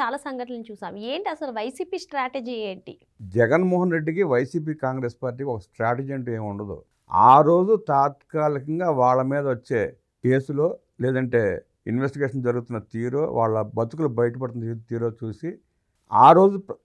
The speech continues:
Speaker 2: తాత్కాలికంగా ప్రజల దృష్టి మళ్లించడానికి వాళ్ళు చేసే పిచ్చి పిచ్చి ఆరోపణలు, పిచ్చి పిచ్చి మాటలు తప్ప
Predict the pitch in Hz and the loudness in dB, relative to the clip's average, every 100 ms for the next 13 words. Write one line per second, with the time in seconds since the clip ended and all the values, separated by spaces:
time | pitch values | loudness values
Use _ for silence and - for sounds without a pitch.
0 | 143 135 143 156 160 151 143 131 131 151 | 0 2 2 -2 -2 -4 -8 -2 -2 -2
1 | 143 143 143 127 135 131 131 135 131 127 | -6 -8 -6 -4 -6 -8 -8 -8 -6 -4
2 | 123 113 127 117 120 120 110 131 127 127 | -4 -4 -8 -8 -8 -10 -10 -12 -6 -4
3 | 127 123 131 117 113 - 117 120 117 113 | -4 -6 -8 -10 -12 -12 -12 -10 -10 -10
4 | 110 107 165 | -10 -10 -12